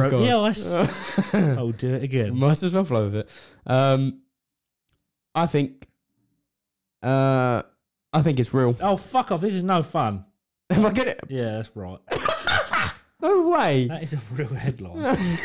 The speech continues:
Speaker 2: <laughs> Wait, that doesn't make sense.
Speaker 1: So you're on four, I'm on one.
Speaker 2: <laughs> Come on now.
Speaker 1: Right, your turn.
Speaker 2: All right. Woman, no, that's number that one. Okay, we've all done that one.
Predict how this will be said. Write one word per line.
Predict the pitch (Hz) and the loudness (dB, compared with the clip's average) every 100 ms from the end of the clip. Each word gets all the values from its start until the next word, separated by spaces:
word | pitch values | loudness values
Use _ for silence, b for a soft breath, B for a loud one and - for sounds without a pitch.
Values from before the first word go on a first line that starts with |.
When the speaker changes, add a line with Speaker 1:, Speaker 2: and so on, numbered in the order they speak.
| - | 0
Speaker 2:
<laughs> | - 480 - | 0 -2 -4
Wait, | 247 131 131 - | -4 -2 -4 -2
that | 180 220 | -2 0
doesn't | 220 185 | -2 2
make | 135 131 | 2 0
sense. | - 127 107 - | 0 0 0 -6
Speaker 1:
So | 113 | -6
you're | 165 | -4
on | 214 | -4
four, | - 117 107 104 | -4 -2 -2 -2
I'm | 107 | -6
on | 107 104 | -4 -6
one. | 90 85 | -8 -10
Speaker 2:
<laughs> | - - - - - - - - 131 - | -2 0 0 -4 -4 -4 -4 -2 -2 0
Come | 135 123 | -2 0
on | 117 107 | -2 -2
now. | 104 104 107 - B 170 | -2 -2 -4 -8 B -12
Speaker 1:
Right, | 175 175 170 131 | -8 -6 -4 -2
your | 151 | -4
turn. | 151 - 107 113 | -4 -4 0 2
Speaker 2:
All | 131 | 2
right. | 107 - _ _ _ _ _ _ _ _ _ _ _ B B B B B B | 2 -2 _ _ _ _ _ _ _ _ _ _ _ B B B B B B
Woman, | 139 185 196 - - | -2 2 2 -2 -6
no, | 117 143 151 | 0 0 0
that's | 120 - - - - | -4 -4 -6 -16 -6
number | 117 120 113 | -2 -2 0
that | 113 | -2
one. | 104 113 | -2 -4
Okay, | 117 113 | -4 -4
we've | 107 110 | -4 -2
all | 107 | -2
done | 104 | -2
that | 104 | -4
one. | 104 | -4